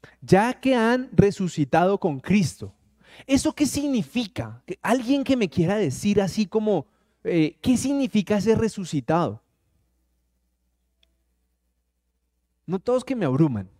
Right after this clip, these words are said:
¿sí? A ver, por eso quise preguntarlo para poder explicarlo. En teoría, los que no nacimos en esa cuna perfecta de cristianismos en que intercedían desde la mañana y en cambio de tetero nos daban Biblia,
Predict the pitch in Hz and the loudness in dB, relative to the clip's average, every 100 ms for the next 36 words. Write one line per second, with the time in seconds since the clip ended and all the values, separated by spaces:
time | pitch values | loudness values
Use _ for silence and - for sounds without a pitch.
0 | _ - 226 381 _ _ - - - 208 | _ -4 -2 -2 _ _ -20 -20 -8 0
1 | 233 170 - - - _ _ _ _ _ | 2 2 -2 -6 -18 _ _ _ _ _
2 | _ - 147 165 185 208 208 220 220 226 | _ -2 0 2 -2 0 2 2 2 2
3 | 214 180 196 170 147 127 120 120 - 180 | 2 2 2 2 2 2 2 2 0 -2
4 | 240 208 120 - _ _ _ _ _ _ | 0 0 -2 -14 _ _ _ _ _ _
5 | - 170 160 151 180 233 156 - - - | -4 -2 2 2 4 2 2 -2 -20 -4
6 | 156 165 - 147 139 175 190 208 208 180 | 0 0 2 2 2 0 0 0 0 0
7 | 143 135 - 170 175 165 123 - 143 - | -2 -2 -2 -2 -2 0 -2 0 -2 0
8 | 151 127 127 120 - 120 139 139 147 143 | 0 0 -2 -4 -4 -2 -2 -2 -4 -6
9 | 123 117 117 110 113 - 110 139 143 143 | -8 -6 -4 -2 -4 -4 0 0 2 2
10 | 127 117 113 113 135 135 139 - - - | 2 2 0 -2 -2 -2 -4 -8 -16 -2
11 | 143 135 143 135 151 156 127 120 135 151 | 0 2 0 2 2 2 2 2 2 2
12 | 139 120 123 160 185 165 147 151 | 0 0 0 0 0 2 2 0